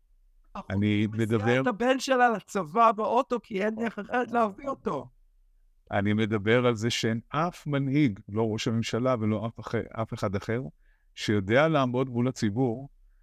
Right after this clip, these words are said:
Speaker 1: ולתת איזושהי תחושה שהדברים בשליטה. יש מישהו ששולט בעניינים האלה. אגב, גם הרמטכ"ל,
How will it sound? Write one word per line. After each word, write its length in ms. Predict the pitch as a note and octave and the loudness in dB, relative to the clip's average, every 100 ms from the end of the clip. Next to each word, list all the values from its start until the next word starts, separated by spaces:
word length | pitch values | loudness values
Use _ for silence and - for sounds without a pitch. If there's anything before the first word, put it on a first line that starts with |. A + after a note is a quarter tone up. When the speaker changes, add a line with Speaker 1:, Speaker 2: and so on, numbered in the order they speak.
| _ - | _ -16
Speaker 1:
ולתת 1300 | F#2 F#2 F#2+ F#2+ F#2+ - - - - G2+ F#2+ - C#3+ A#2 | -8 0 2 2 0 -4 -16 -20 -16 -6 -4 2 2 2
איזושהי 240 | A2+ G#2+ | -2 -2
תחושה 480 | - F#2+ - B2 E3+ A3 _ _ _ _ - | -4 -6 0 0 0 -6 _ _ _ _ -12
שהדברים 580 | - G2+ F#2 F2+ G2+ A2+ | -2 0 0 0 0 0
בשליטה. 400 | - G2 F#2 F#2 _ _ _ - | -2 -2 -4 -10 _ _ _ 2
יש 240 | B2 - | 2 2
מישהו 240 | B2+ C3 C3+ | -2 -2 -2
ששולט 400 | - - G#2+ A2+ | -4 -2 -2 0
בעניינים 420 | A2 G#2 G2 F2+ | 0 0 -2 -2
האלה. 180 | F2+ F#2+ | -2 0
אגב, 260 | G#2+ C3 | 0 0
גם 220 | A2+ B2 C3 | 2 0 0
הרמטכ"ל, 460 | A#2+ A2 - F#2+ | -2 -4 -4 -4